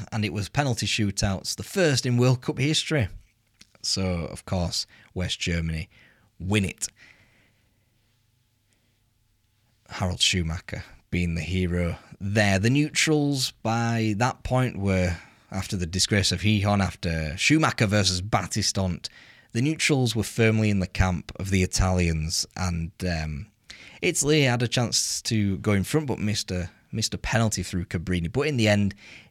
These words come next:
it was one of the more comfortable World Cup final wins. Rossi, Tardelli, Altobelli, they all score before West Germany could make a dent.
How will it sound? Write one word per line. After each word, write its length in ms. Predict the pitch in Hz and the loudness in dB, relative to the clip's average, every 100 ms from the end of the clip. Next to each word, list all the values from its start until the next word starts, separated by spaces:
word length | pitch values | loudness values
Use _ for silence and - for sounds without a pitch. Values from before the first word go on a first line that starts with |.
| _ - | _ -2
it 120 | 107 | 0
was 420 | 101 107 110 95 | 2 2 0 0
one 180 | 101 123 | 2 4
of 80 | 117 | 4
the 60 | |
more 200 | 107 98 | 6 6
comfortable 640 | 92 - 104 - - 95 90 | 4 0 -2 -2 -2 0 2
World 360 | 90 90 87 | 2 0 -2
Cup 340 | - - 78 - | -6 -8 -8 -8
final 440 | - 90 80 85 | -6 -2 0 0
wins. 640 | 82 90 85 80 76 - - | 0 2 2 -2 -4 -6 -6
Rossi, 460 | 87 95 95 - 92 | 0 2 2 0 -2
Tardelli, 600 | 98 87 85 92 90 87 - | 0 0 0 0 0 -2 -4
Altobelli, 720 | 95 95 - 85 95 95 90 - - - _ _ _ _ - - | -4 -4 -4 -2 0 0 -2 -8 -20 -20 _ _ _ _ -18 -2
they 100 | 131 | 2
all 180 | 143 135 | 4 4
score 380 | - 120 113 | 2 2 4
before 320 | 113 104 98 98 | 4 2 2 4
West 240 | 95 - | 2 2
Germany 300 | - 92 90 | 2 2 2
could 180 | - 92 | 0 0
make 300 | 87 85 - | 0 0 -4
a 40 | |
dent. 600 | 80 87 85 78 - - | -4 -2 -2 -4 -6 -8